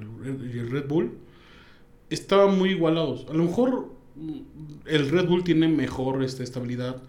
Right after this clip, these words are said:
en, en, en, este, en, en, en, en recta.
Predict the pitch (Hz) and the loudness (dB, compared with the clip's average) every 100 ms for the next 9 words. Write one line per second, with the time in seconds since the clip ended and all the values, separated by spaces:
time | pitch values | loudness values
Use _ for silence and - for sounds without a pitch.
0 | - - - - - 135 120 117 123 120 | -20 -20 -20 -20 -10 -4 -2 -2 -4 -4
1 | 113 113 110 110 110 110 - 117 117 123 | -6 -8 -8 -8 -8 -10 -10 -6 -4 -2
2 | 127 127 123 120 117 117 113 107 - 127 | -2 -4 -4 -4 -4 -6 -8 -10 -6 -4
3 | 123 123 123 127 131 135 165 170 110 | -2 -2 -2 -4 -4 6 6 6 -2